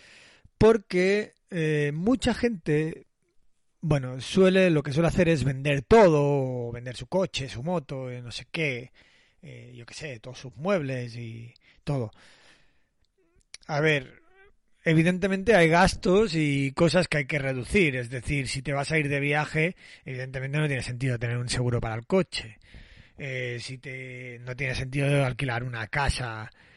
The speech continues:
eh, mes a mes, ¿no? Y creo que ese quizá fue uno de mis grandes, eh, dolores, ¿no? En el momento de irme, y es que tenía un piso en Barcelona súper guay, que pagaba muy poco dinero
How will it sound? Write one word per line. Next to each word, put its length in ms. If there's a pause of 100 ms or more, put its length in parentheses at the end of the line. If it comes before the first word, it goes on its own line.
(200)
eh, 520
mes 200
a 100
mes, 360
¿no? 480
Y 100
creo 220
que 120
ese 540
quizá 260
fue 140
uno 140
de 220
mis 360
grandes, 640 (520)
eh, 760
dolores, 680
¿no? 140
En 80
el 80
momento 440
de 140
irme, 420 (300)
y 140
es 100
que 140
tenía 240
un 140
piso 240
en 60
Barcelona 520
súper 320
guay, 580
que 300
pagaba 640
muy 220
poco 240
dinero 560